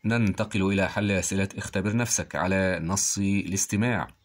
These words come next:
نص الاستماع نجوم الرياضة، والذي شرحناه سابقًا. طيب، السؤال الأول: بعد استماعك للفقرة، سوف نقرأها الآن، أجب عن الأسئلة التالية. هذه هي الفقرة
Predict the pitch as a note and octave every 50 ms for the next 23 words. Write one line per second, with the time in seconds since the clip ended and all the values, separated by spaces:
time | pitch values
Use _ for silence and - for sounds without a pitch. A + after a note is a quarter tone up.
0 | _ - - - - - - - - _ - - F#2 - - E2+ E2+ - - -
1 | E2 F2 F#2+ G#2+ G#2+ G2+ - F2+ F2+ F2 D#2+ D#2+ F2 F2 F2+ F#2 F#2 G2 G2+ G2+
2 | G2 - - _ _ - F#2+ G2+ G2+ G#2 G#2+ A2 A2 G#2 F2+ D#2 D2+ C2 D#2 D2+
3 | - - _ _ _ _ _ _ _ - E2 E2 E2+ F2 E2 E2 D#2+ - D#2 D#2+
4 | - - E2 E2+ E2+ F#2 F2+ F#2 F#2 - - - F3+ F3+ D2+ - - - - -
5 | - _ _ _ _ - - - - - - - - - _ - F#2+ F2 C#2+ C2
6 | - - - - - - C3+ B2 A#2 A2+ G2 F2 G2+ G#2+ G2 G#2+ A#2+ B2+ C3 -
7 | - F#2+ G2+ F#2 F2+ F#2 F2+ - - G2+ G2 G2 F#2+ F#2 G2 G2 - G2+ G2+ G2+
8 | G2 F#2+ G2 G2+ G2+ G2 - - G2+ F#2+ - - G2+ A2 A2+ - - _ _ _
9 | _ - - - F#2 - F2+ E2+ - - F#2+ - F2 F#2 E2 - F2 A2+ C#3 -
10 | - G2+ G2+ F#2 G2 F2 D#2+ D2 F#2 F#2+ F2+ - - - - - F#2 F2+ E2+ -
11 | E2+ E2+ F2 E2+ - - G2+ G#2 - A2 G2+ F2 E2 D2+ C2 - - - - -
12 | - - - - _ _ _ _ - B2+ C3 A2+ G#2+ G2 F#2+ G2+ G2+ G2 F#2+ F#2
13 | F2+ F#2 F#2+ F#2+ - F#2+ F#2 - - F#2+ - - F#2 F#2 F2+ -